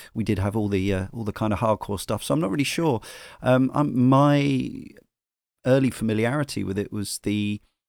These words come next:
actually seeing it in the back of magazines, like, uh, the Mean Mach-, Mean Machines section in, uh,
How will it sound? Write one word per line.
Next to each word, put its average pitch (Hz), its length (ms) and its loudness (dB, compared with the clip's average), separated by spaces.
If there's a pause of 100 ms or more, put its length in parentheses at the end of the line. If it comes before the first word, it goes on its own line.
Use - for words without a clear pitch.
(180)
actually 110 300 -2
seeing 117 380 2
it 107 160 0
in 107 600 -2
the 107 120 -6
back 113 240 -2
of 107 80 -4
magazines, 104 960 -2 (340)
like, - 460 -2
uh, 98 200 0
the 107 120 -2
Mean 120 160 6
Mach-, - 240 -2
Mean 127 180 6
Machines 104 340 0
section 95 520 -4
in, 92 640 -6
uh, 95 200 -6